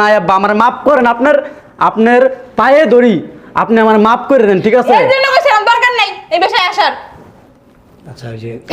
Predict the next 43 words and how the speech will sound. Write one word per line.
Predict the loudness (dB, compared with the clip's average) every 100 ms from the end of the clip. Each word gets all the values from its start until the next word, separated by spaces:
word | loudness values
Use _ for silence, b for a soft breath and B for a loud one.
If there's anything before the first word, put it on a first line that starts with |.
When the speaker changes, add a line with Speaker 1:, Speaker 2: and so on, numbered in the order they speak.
| -2
Speaker 1:
আপনার | 0 0 2
বড় | 2 2
মেয়ে | 2 2
আছে | 0 0
না? | -2 -4 -18 -14 -4
বড় | 0 2
মেয়ের | 2 2
জামাইয়ের | 2 2 0
কাছে | -2 -4
যান। | -4 -8 -14 -12
Speaker 3:
গরু | -8 -8
কেনার | -8 -10 -10
লেগে | -10 -12
টাকা | -12 -12
রাখছো | -14 -16 -18
না? | -18 -20 _ b b b b b _
Speaker 1:
কুরবানি | 2 2 4 2 2 2
দেওয়ার | 2 4
লাগে | 2 2 0
টাকা | 0 0
রাখছি, | 0 0 0
ওই | 2 2
টাকা | 0 2
কি | 0
আপনারে | 2 0 2
দিলে | 2 2
হইব? | 4 2 2
আমি | 0 0
কুরবানি | 0 0 2
দিব | 0 2
না? | 2 0 -4 -12
Speaker 3:
ওইটার | -8 -8 -8
চেয়ে | -10
যে | -8 -6
জায়েজ | -4 -4 -6 -6
বেশি | -8 -8 -10
দায়িত্ব | -8 -8 -10
হইলো | -10 -10 -10
তোমার, | -12 -12 -18 -20
আমাকে | -18 -18 -16 -18
দেখা। | -18 -20 -20 -20 b b b b b _ -18
কুরবানি | -14 -12 -12 -10
দরকার | -12